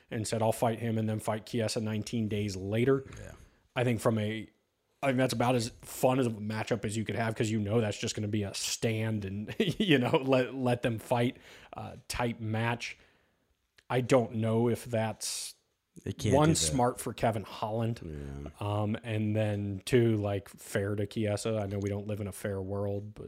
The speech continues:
Speaker 2: Yeah, because you might, you might ruin that fight, that matchup. And it's like, I'm not gonna, I'd rather this fight just be scrapped and, and saved for later than potentially, okay, we have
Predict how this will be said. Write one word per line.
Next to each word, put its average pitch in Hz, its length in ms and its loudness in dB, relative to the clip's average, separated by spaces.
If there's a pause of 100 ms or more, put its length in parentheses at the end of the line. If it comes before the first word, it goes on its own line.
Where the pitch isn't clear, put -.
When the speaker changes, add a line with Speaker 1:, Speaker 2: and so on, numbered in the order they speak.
(140)
Speaker 2:
Yeah, 147 140 0
because 131 360 0
you 143 80 4
might, 127 320 2
you 123 140 0
might 120 220 4
ruin 113 340 2
that 95 240 -2
fight, 87 300 -10
that 101 180 -2
matchup. 92 420 -6
And 113 80 -2
it's 110 140 -6
like, 110 200 -2
I'm 120 120 -2
not 127 160 2
gonna, 101 360 -4 (640)
I'd 127 160 2
rather 139 220 6
this 123 320 -2 (100)
fight 110 280 -2
just 113 160 -4
be 110 80 0
scrapped 92 500 -2 (100)
and, 92 380 -2 (240)
and 85 480 -6
saved - 340 -4
for 98 120 -6
later 98 420 0 (280)
than 104 280 0
potentially, 98 800 -6 (600)
okay, 107 220 -2
we 101 120 -2
have 92 180 -6